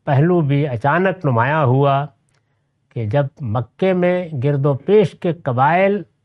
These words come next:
حج کے موقع پر آتے اور ان کے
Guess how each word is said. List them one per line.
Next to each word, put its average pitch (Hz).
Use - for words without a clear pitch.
حج 214
کے 226
موقع 156
پر 143
آتے 127
اور 147
ان 143
کے 143